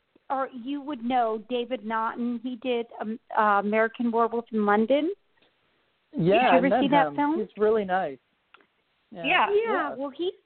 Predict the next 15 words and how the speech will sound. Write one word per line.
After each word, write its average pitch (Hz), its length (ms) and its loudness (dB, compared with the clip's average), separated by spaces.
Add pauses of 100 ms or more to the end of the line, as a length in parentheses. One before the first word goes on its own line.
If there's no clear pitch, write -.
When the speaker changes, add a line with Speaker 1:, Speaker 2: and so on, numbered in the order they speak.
(160)
Speaker 1:
he 359 160 -2 (140)
first 349 320 -4
got 302 180 4 (160)
famous, 285 560 -6 (140)
or 214 160 -4
I 190 160 -10
think 233 220 -10
he 226 100 -10
did, 196 340 -4 (640)
from 254 340 0
doing 254 320 -12
these 240 280 -14
Doctor 214 420 -6
Pepper 269 340 -6
commercials 190 760 -12